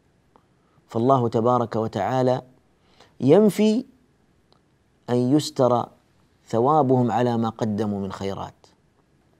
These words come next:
بل إن الله تعالى شاكر سبحانه وتعالى عليم،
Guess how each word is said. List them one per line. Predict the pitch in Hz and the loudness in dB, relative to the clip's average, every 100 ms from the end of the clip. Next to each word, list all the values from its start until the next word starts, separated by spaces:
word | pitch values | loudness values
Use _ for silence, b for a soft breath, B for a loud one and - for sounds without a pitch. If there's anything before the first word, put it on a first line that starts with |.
| _ _ _ _ _ _ _ _ _ _ _ _ _ _ | _ _ _ _ _ _ _ _ _ _ _ _ _ _
بل | 113 127 202 233 - _ _ _ _ _ _ _ _ _ _ _ _ 120 | 2 6 6 4 -4 _ _ _ _ _ _ _ _ _ _ _ _ -4
إن | 117 | 0
الله | 117 135 131 117 | 2 4 2 0
تعالى | 117 92 139 127 | -2 -2 0 0
شاكر | 113 160 190 175 151 123 104 92 - _ _ | -2 -2 -2 -2 0 0 0 -6 -14 _ _
سبحانه | - 104 - 131 120 117 | -12 -10 -4 -2 -2 -2
وتعالى | 110 110 107 95 117 107 101 - _ | -4 -4 -6 -4 -4 -4 -8 -16 _
عليم، | - 117 135 190 196 151 107 | -4 0 2 4 4 2 0